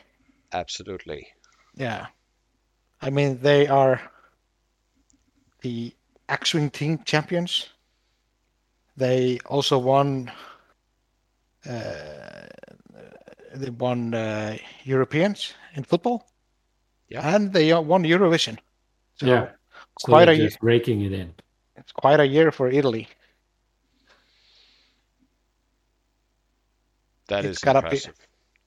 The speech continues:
Speaker 2: it has to be all that pineapple they're eating on their pizzas, right?
Speaker 1: Absolutely.
Speaker 3: Yep.
Speaker 1: <laughs>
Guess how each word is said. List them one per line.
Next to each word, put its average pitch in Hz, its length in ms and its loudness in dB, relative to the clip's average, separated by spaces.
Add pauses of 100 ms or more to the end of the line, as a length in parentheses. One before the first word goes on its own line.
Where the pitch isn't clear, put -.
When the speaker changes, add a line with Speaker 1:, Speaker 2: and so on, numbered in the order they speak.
(160)
Speaker 2:
it 131 100 -4
has 143 280 0
to 147 100 -4
be 135 180 0
all 113 160 2
that 117 240 -2
pineapple 120 480 -6 (360)
they're 113 180 -12
eating 107 320 -12
on 117 100 -12
their 110 160 -12
pizzas, - 460 -12 (460)
right? 127 140 -12 (680)
Speaker 1:
Absolutely. - 480 -16 (1040)
Speaker 3:
Yep. 131 160 -8
Speaker 1:
<laughs> - 40 -12